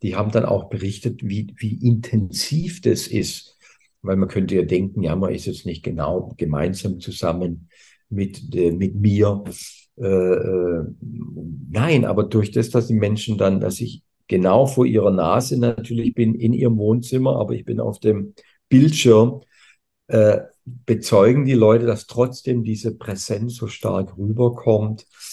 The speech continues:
dass der Austausch so intensiv ist und, äh, die Menschen sind da sehr, sehr happy damit. Deswegen gibt's, äh, eigentlich so einmal im Monat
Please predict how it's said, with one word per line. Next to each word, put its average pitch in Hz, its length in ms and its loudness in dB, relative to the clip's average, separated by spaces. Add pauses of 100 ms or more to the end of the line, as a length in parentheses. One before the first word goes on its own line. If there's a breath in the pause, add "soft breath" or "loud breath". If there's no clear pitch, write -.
(200 loud breath)
dass - 180 -6
der - 180 0
Austausch 107 880 0 (180 soft breath)
so - 220 -2
intensiv 104 720 -2
ist 110 220 -4
und, 95 520 -4
äh, 92 240 -4
die 85 160 -10
Menschen - 460 -12
sind 95 200 -10
da 85 300 -10
sehr, 98 220 -4
sehr 92 240 -6
happy 92 320 -2
damit. 147 340 -2 (420 loud breath)
Deswegen - 380 -2
gibt's, 90 280 -12
äh, 95 340 -4
eigentlich 90 420 -10
so 92 340 -8
einmal 98 380 -2
im 92 140 -6
Monat 98 460 -6